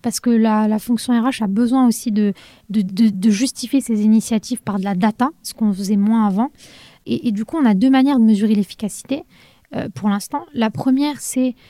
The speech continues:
euh, des surveys trois cent soixante. Donc, on va demander à l'équipe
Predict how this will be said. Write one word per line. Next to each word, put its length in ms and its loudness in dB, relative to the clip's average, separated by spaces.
euh, 260 -6
des 180 0
surveys 720 0
trois 180 -4
cent 160 -4
soixante. 500 -10
Donc, 180 -4
on 60 2
va 180 4
demander 720 2
à 80 -4
l'équipe 540 0